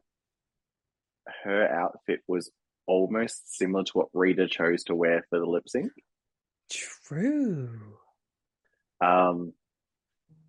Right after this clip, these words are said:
Speaker 1: yeah, I thought that was like, "Oh, well, okay." Um,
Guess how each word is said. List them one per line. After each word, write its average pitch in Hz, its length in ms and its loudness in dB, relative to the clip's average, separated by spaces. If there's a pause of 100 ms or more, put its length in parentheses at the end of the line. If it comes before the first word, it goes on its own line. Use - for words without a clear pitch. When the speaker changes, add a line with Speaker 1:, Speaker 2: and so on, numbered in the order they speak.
(600)
Speaker 1:
yeah, 90 140 4
I 82 80 2
thought 95 140 2
that - 140 0
was 85 140 -4
like, 85 360 -2
"Oh, - 140 -4
well, 117 300 -2
okay." 104 280 -2 (1120)
Um, 92 500 4